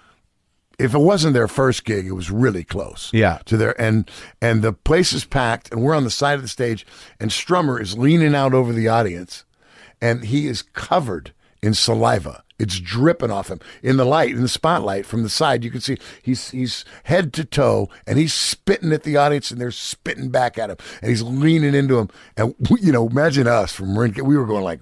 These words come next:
Speaker 1: "What is happening?" You know,
Speaker 2: <laughs> Yeah,
Speaker 1: this
Speaker 2: how is
Speaker 1: was,
Speaker 2: this good?
Speaker 1: it was
Speaker 2: <laughs>
Speaker 1: out. It was way out.
Speaker 2: But was the music good?
Speaker 1: Yeah, well, well, you couldn't really hear it at that
Speaker 2: Oh, right,
Speaker 1: point.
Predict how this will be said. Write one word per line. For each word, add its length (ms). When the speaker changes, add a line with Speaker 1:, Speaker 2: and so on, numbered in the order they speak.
Speaker 1:
"What 460
is 200
happening?" 460
You 60
know, 80
Speaker 2:
<laughs> 140
Yeah, 280
Speaker 1:
this 100
Speaker 2:
how 100
is 60
Speaker 1:
was, 80
Speaker 2:
this 180
good? 640
Speaker 1:
it 60
was 220
Speaker 2:
<laughs> 20
Speaker 1:
out. 300
It 60
was 120
way 240
out. 260
Speaker 2:
But 200
was 220
the 80
music 420
good? 280
Speaker 1:
Yeah, 120
well, 180
well, 80
you 140
couldn't 240
really 180
hear 300
it 80
at 80
that 100
Speaker 2:
Oh, 60
right, 280
Speaker 1:
point. 40